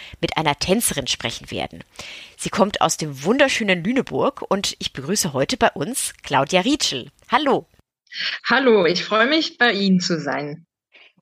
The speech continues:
Speaker 1: Ich freue mich auch total, dass wir heute den Bereich Tanz einmal hier bei uns haben, weil der Bereich Tanz sowas ist, wo ich glaube, viele von unseren Zuhörerinnen und Zuhörern,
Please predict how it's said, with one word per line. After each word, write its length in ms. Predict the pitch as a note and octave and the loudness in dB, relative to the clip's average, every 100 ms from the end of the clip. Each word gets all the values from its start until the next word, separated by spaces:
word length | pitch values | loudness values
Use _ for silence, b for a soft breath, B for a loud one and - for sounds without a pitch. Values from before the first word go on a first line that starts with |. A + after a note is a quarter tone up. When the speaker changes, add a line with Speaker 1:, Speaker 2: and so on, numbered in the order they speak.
| _ - | _ -6
Speaker 1:
Ich 140 | - | -2
freue 160 | G#3+ B3 | 2 2
mich 180 | B3+ | 2
auch 160 | - D#4+ | 2 2
total, 680 | - C4+ - F3+ A#3 F4+ D4+ | 0 -6 0 4 4 2 0
dass 200 | B3 - | 0 4
wir 120 | A3+ | 4
heute 200 | B3 C#4 | 4 2
den 180 | A3+ G#3+ | -2 0
Bereich 300 | A#3 F#3+ - | 2 2 0
Tanz 420 | - A3+ G4 - | 0 0 0 -4
einmal 300 | - F#3+ F#3+ | -4 0 -2
hier 160 | F#3 G3+ | -2 0
bei 120 | G#3 | 0
uns 280 | - G#3+ - | 0 -4 0
haben, 320 | F#3+ A#3 C4 | 2 4 4
weil 120 | A3+ | 2
der 80 | G#3 | 4
Bereich 300 | G3+ F#3+ G3+ | 2 2 0
Tanz 320 | - A3 C4+ | 0 -2 -2
sowas 300 | - A#3 A#3 | -2 0 0
ist, 280 | G#3+ A#3 - | -2 -8 -6
wo 380 | A#3 A#3 A#3 A#3 B B B - | 0 4 6 4 B B B -10
ich 140 | - | -2
glaube, 220 | G#3+ G3+ G3 | 2 2 0
viele 280 | C4+ D#4 | 2 2
von 160 | - C#4 | 2 0
unseren 240 | A3 A3+ | 2 0
Zuhörerinnen 800 | A3+ C#4 B3 C4 A#3+ A3+ A#3+ A#3+ | 0 0 4 4 4 0 0 0
und 160 | - G#3 | -2 -6
Zuhörern, 720 | - C4+ A3+ B3 A#3 A#3 | 0 2 6 6 6 4